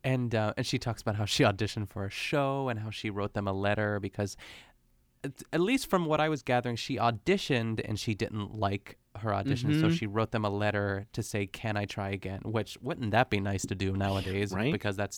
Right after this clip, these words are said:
Speaker 1: definitely not possible.
Speaker 2: Yeah.
Speaker 1: Um, and then she got cast as, like, uh,
Speaker 2: It was a musical about King Henry the Eighth's wives.
Speaker 1: Yes.
Speaker 2: Which she said
Speaker 1: She got cast as Anne Boleyn.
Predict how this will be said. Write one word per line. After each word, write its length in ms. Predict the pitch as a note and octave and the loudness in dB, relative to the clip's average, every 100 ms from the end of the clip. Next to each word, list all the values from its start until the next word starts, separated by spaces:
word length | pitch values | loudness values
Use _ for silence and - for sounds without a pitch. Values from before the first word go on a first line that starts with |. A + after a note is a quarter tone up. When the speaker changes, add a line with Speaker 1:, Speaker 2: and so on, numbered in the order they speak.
| - | -2
Speaker 1:
definitely 440 | A2+ - G2 F#2+ | 0 0 -4 -4
not 160 | G2 G2 | -4 -4
possible. 420 | G2 G2 G#2+ G#2+ | -4 -4 -2 0
Speaker 2:
Yeah. 200 | G#2 D2+ - - - - B2 | 0 -2 -6 -18 -20 -10 -2
Speaker 1:
Um, 560 | B2+ A#2+ A#2 A2+ G#2+ - - | 2 2 -2 -6 -8 -14 -8
and 100 | B2+ | -4
then 60 | B2+ | -2
she 140 | - | 0
got 200 | B2 A2+ | 2 2
cast 420 | - A2+ A2+ - A2 | 4 4 4 2 -6
as, 140 | G2 | -4
like, 320 | G2+ G2 - _ _ - | -2 -2 -6 _ _ -8
uh, 640 | G#2+ G2+ G2+ G2 G2 G2 - _ | -6 -4 -4 -4 -4 -6 -12 _
Speaker 2:
It 60 | A#2 | 4
was 120 | A#2 | 6
a 60 | G#2+ | 6
musical 560 | G#2+ A#2+ B2+ - A2+ | 4 4 2 2 4
about 300 | F#2+ G2 - | 6 4 2
King 220 | - G#2+ F#2+ | 0 0 2
Henry 340 | G2+ G2 F#2+ | 0 2 2
the 160 | E2+ E2+ | 2 0
Eighth's 320 | F2+ - F2+ | -2 -4 -2
wives. 760 | E2 E2+ F#2 A2 B2+ C3 - - | 2 4 4 2 0 -4 -12 -12
Speaker 1:
Yes. 240 | G2+ - | -12 0
Speaker 2:
Which 80 | C3+ | 2
she 80 | C#3 | 4
said 200 | - A#2 | 4 4
Speaker 1:
She 60 | B2+ | 4
got 140 | - | -6
cast 380 | - C#3+ C#3+ C3+ | -12 -14 -10 -10
as 100 | B2 | -8
Anne 160 | B2 | -8
Boleyn. 480 | B2+ B2 A#2+ A#2+ A#2+ | -8 -8 -8 -8 -10